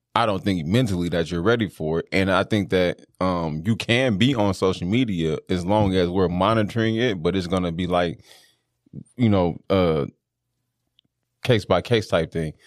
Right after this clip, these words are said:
Like, you're just not gonna have the phone and be able to just click the app and just go to it and scroll on it all day, because that does something to your brain, and your brain isn't developed yet to the point where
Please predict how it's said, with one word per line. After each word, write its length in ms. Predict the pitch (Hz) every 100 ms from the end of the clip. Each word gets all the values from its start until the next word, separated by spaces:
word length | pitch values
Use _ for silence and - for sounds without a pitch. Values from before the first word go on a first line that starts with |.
| _
Like, 80 | -
you're 80 | 101
just 140 | 107
not 140 | 104 98
gonna 120 | 90
have 160 | 101 98
the 80 | 85
phone 280 | 101 95
and 80 | 87
be 80 | 85
able 160 | 87 82
to 40 |
just 120 | 85
click 200 | - 98
the 100 | -
app 160 | 85 87
and 80 | 80
just 140 | 78
go 160 | 78 92
to 200 | - 85
it 40 |
and 100 | 78
scroll 400 | 82 - 92 87
on 100 | 82
it 60 | 78
all 220 | 65 80
day, 220 | 82 82 76 - -
because 220 | - - 98
that 160 | 98
does 220 | 87 98 85
something 240 | 95 87
to 100 | 80
your 160 | 78 78
brain, 320 | 92 95 87
and 80 | 82
your 120 | 90
brain 240 | 95 95
isn't 240 | 90 80 76
developed 460 | 76 87 101 80
yet 180 | 82 78
to 80 | -
the 100 | 82
point 320 | 76 101 92
where 260 | 82 82 76